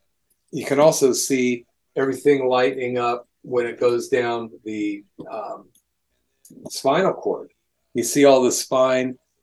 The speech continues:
light up going all the way down to the legs. So this just is an example of the nerves that come out of your s-, central nervous system,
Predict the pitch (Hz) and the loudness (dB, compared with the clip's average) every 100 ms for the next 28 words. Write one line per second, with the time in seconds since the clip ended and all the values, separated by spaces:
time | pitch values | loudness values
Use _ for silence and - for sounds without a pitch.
0 | - 117 117 127 127 - 117 117 120 120 | -2 0 2 2 2 0 0 2 2 2
1 | 117 123 123 117 104 113 151 135 104 - | 2 4 2 2 -2 4 6 6 2 -4
2 | - _ _ - 160 214 226 - 214 - | -20 _ _ 0 4 4 4 6 6 6
3 | 180 156 151 123 113 135 139 165 165 127 | 2 4 2 0 2 4 4 2 4 4
4 | 117 120 _ _ _ 127 127 127 123 - | 4 0 _ _ _ 2 4 4 2 -4
5 | _ _ - 123 123 135 190 131 117 - | _ _ -2 0 4 6 8 6 4 0
6 | 139 135 143 139 139 143 131 127 120 _ | -4 -2 2 4 6 6 6 6 2 _
7 | _ _ - - 160 - - 165 160 160 | _ _ -6 -2 -2 -2 2 6 6 6
8 | 135 151 196 175 - 123 110 123 117 | 6 8 6 6 4 2 2 -2 -2